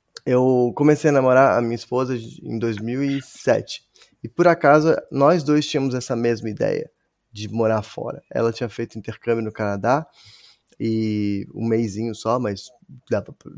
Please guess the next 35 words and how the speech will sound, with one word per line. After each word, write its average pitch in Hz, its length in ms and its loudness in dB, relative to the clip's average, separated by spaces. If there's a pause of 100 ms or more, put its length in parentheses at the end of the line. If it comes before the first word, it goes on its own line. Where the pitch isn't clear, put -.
tinha, 104 280 -4
né, 110 180 -2
tido - 200 -10
essa - 160 -8
experiência. 117 640 -4 (640)
E 131 140 4
eu 139 140 8
ainda 165 220 8
não 185 120 4
tinha 190 220 0
tido 165 200 -4
a 165 40 2
experiência 147 460 0
de 143 240 0 (160)
morar, 139 460 6
mas 113 240 -4
tinha 113 200 -2
ido 107 380 -4
a, 123 120 -2 (100)
ido 113 300 -6
sair 110 280 0
do 110 140 -6
país 104 260 -4
várias, 107 320 -6
várias 110 320 -6
vezes, 95 360 -10
né? 98 140 -12 (640)
E 110 320 -2 (320)
foi, 131 680 0
ah, 117 380 4
em 123 140 -2
dois 123 220 -2
mil 143 240 2
e 151 240 6
doze, 123 720 0